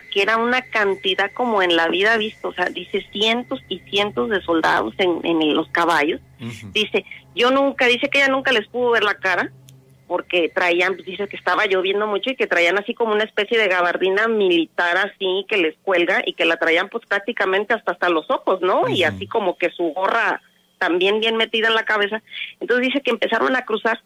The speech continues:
Speaker 1: por enfrente de, atravesando la carretera, pues, por enfrente del autobús.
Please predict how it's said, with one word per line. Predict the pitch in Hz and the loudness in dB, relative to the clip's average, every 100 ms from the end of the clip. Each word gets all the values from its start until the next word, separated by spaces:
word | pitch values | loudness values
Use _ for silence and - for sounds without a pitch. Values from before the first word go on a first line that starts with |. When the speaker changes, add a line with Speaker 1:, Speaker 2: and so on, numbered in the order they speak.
| _ _ _ _ | _ _ _ _
Speaker 1:
por | - 202 | 0 2
enfrente | 185 - 196 196 196 233 | 2 0 0 0 0 -2
de, | 165 143 - | 0 -2 -2
atravesando | 180 190 196 285 330 | 0 0 0 2 2
la | 320 | 2
carretera, | 311 311 302 415 320 | 0 0 0 0 0
pues, | 294 285 | -2 -4
por | 285 | -2
enfrente | 233 202 202 240 | -2 -2 -2 0
del | 240 | 2
autobús. | 240 240 226 | 0 -2 0